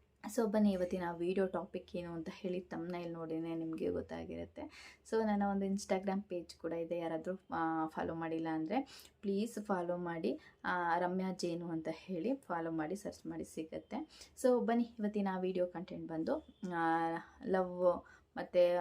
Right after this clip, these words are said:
ಹುಡ್ಗ ಹುಡ್ಗಿಯ ಒಂದು ಡಿಸಿಷನ್‌ಗಳು, ಇದರಿಂದ ಮನೆಯವ್ರ ಮೇಲೆ ಯಾವ ರೀತಿಯಾಗಿ ಎಫೆಕ್ಟ್ ಆಗತ್ತೆ, ಇದು ಒಬ್ರದ್ದೇ ತಪ್ಪಾಗಿರುತ್ತಾ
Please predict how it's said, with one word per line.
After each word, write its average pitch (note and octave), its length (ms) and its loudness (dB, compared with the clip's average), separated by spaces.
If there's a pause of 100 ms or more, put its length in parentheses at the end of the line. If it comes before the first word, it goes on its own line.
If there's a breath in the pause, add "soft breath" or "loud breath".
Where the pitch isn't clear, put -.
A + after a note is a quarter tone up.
(160)
ಹುಡ್ಗ F#3 320 0
ಹುಡ್ಗಿಯ F3+ 460 4
ಒಂದು F3+ 300 0
ಡಿಸಿಷನ್‌ಗಳು, F3+ 1000 0
ಇದರಿಂದ F3+ 400 0
ಮನೆಯವ್ರ F3 460 2
ಮೇಲೆ F3 240 -2
ಯಾವ E3 160 0
ರೀತಿಯಾಗಿ E3+ 460 -4
ಎಫೆಕ್ಟ್ E3+ 520 -6
ಆಗತ್ತೆ, - 800 -4 (120)
ಇದು G3+ 260 4
ಒಬ್ರದ್ದೇ F#3+ 400 2
ತಪ್ಪಾಗಿರುತ್ತಾ E3 840 -2